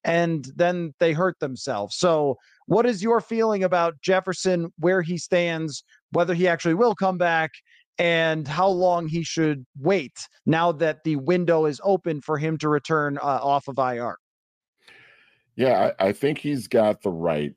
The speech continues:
Speaker 2: mindset in that, you know, we, we know Justin Jefferson's very competitive,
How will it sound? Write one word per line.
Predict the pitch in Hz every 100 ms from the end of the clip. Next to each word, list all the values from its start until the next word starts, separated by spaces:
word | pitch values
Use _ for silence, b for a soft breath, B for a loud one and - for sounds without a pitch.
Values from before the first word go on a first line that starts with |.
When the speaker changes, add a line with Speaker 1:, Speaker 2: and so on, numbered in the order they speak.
| -
Speaker 2:
mindset | 78 76 76 73 76 69 69
in | 69 67
that, | 67 65 65 _ _ _ -
you | 78
know, | 76 76
we, | 76 90 90
we | 85 87
know | 92 85
Justin | 92 85 85
Jefferson's | 85 78 76 - 76
very | 71 73
competitive, | 73 67 90 87 78 78